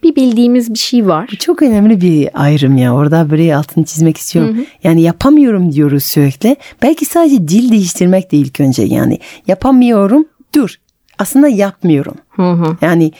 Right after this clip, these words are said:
Speaker 1: Ya
Speaker 2: çünkü bu,
Speaker 1: isteyen
Speaker 2: bu
Speaker 1: de
Speaker 2: da
Speaker 1: ben.
Speaker 2: bir seçim. Yani yapmayan da ben,
Speaker 1: Hı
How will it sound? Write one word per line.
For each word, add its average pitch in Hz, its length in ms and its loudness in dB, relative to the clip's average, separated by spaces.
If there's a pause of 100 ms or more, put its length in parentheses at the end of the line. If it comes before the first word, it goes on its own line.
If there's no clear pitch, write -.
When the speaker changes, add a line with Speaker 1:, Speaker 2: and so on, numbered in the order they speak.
(500)
Speaker 1:
Ya - 60 -10
Speaker 2:
çünkü 247 300 0
bu, - 40 0
Speaker 1:
isteyen 240 280 0
Speaker 2:
bu - 60 2
Speaker 1:
de 170 80 -2
Speaker 2:
da 392 60 -2
Speaker 1:
ben. 311 80 -2
Speaker 2:
bir 277 60 0
seçim. - 520 -8 (120)
Yani 151 300 2
yapmayan 226 680 0
da 160 140 -2
ben, 160 260 0 (200)
Speaker 1:
Hı 196 60 0